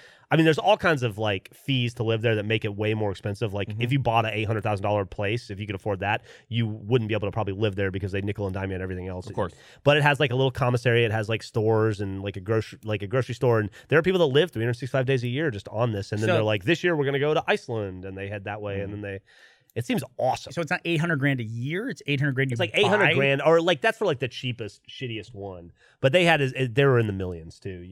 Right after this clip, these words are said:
Speaker 1: if you wanna get, like, a nice big two-bedroom, like,
Speaker 3: Yeah.
Speaker 1: luxury one. But, uh, yeah, and then there's these, there's these, like, super yachts or super, like,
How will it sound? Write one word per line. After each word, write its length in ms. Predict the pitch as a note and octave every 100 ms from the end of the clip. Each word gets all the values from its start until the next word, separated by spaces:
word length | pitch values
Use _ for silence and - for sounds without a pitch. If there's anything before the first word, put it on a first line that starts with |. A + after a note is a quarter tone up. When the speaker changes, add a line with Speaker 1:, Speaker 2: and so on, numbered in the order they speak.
| F#2
Speaker 1:
if 80 | -
you 80 | G2+
wanna 140 | F#2+
get, 140 | F#2+
like, 100 | F#2
a 60 | F2+
nice 180 | F2+ F#2+
big 260 | G#2 F2+
two-bedroom, 580 | - A2+ F#2+ F#2 F#2+ F2+
like, 100 | F2+
Speaker 3:
Yeah. 180 | C3 A2
Speaker 1:
luxury 280 | G2+ F#2+ F#2
one. 200 | F2 F2+ _ - _
But, 280 | A#2 C#3+ C#3
uh, 180 | C#3 C3+
yeah, 220 | C3 A3+
and 80 | E3+
then 100 | C3+
there's 200 | C3 B2+
these, 300 | B2 C3 B2 -
there's 240 | A#2+ B2
these, 240 | B2 A#2+
like, 140 | B2 A#2
super 380 | - C3+ D#3 C3
yachts 420 | G#2 F#2 G2+ -
or 80 | G#2
super, 520 | - A#2 A2 G#2 G2+
like, 220 | G#2 G2+